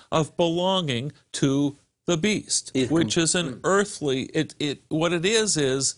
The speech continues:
Speaker 1: instead of having our faith and trust and allegiance to the Creator God in heaven, to
Speaker 2: Mm.
Speaker 1: Jesus Christ,
Speaker 2: Yes.
Speaker 1: the church has put its trust in princes. It
Speaker 2: Yes.
Speaker 1: has put its allegiance
Speaker 2: Yes,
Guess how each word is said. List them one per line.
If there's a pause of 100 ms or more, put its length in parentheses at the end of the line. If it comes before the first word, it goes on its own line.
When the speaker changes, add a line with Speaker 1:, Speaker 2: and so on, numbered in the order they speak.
(460)
Speaker 1:
instead
of
having
our
faith
and
trust
and
allegiance
to
the
Creator
God
in
heaven, (240)
to
Speaker 2:
Mm.
Speaker 1:
Jesus
Christ,
Speaker 2:
Yes. (240)
Speaker 1:
the
church
has
put (220)
its
trust
in
princes. (240)
It
Speaker 2:
Yes.
Speaker 1:
has (220)
put
its
allegiance
Speaker 2:
Yes,